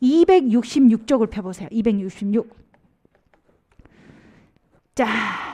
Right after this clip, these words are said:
딱 봤죠. 자, 그러면은 여러분들이 한번, 자, 보세요.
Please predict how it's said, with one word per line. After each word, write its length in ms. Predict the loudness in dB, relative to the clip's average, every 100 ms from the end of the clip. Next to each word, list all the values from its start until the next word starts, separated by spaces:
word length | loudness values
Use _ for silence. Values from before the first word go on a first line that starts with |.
| -14
딱 140 | -14 -14 -18
봤죠. 360 | -20 -18 -20 -20 _ _ _ _ _ _ _ _ _ _ _ _ _ _ _ _
자, 120 | -2
그러면은 480 | 0 2 4 2 2
여러분들이 400 | 2 4 2 2
한번, 420 | 2 4 4 4 -2 _ _ _
자, 120 | -8 -6
보세요. 400 | -4 -2 -2